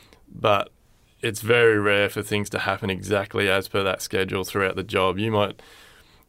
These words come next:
if there's specialty finishes, there's, there's always a process to follow, and then on a, on a normal type job, you might be able to get the painter in, but if you're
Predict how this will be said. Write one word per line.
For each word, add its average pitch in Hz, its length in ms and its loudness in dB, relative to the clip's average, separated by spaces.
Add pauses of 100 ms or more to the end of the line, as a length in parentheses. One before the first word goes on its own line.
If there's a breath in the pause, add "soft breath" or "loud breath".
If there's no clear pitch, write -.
if 104 100 0
there's 104 180 -2
specialty 107 460 0
finishes, 104 840 0 (160)
there's, 101 420 -4
there's 98 220 -4
always 101 300 2
a - 40 -8
process 104 480 0
to 110 100 -6
follow, 104 480 2
and 95 320 -4
then 104 280 -4 (200)
on 101 100 0
a, 98 260 -4
on 95 120 -2
a 95 40 -2
normal 107 300 0
type 98 280 -2
job, 95 260 0
you 98 100 -6
might 98 280 -2
be 104 80 -2
able 95 160 2
to 98 60 -4
get 95 300 -2 (460 loud breath)
the 98 100 -4
painter 113 460 2
in, 95 180 -2
but 98 220 -2
if - 160 -6
you're 101 220 -4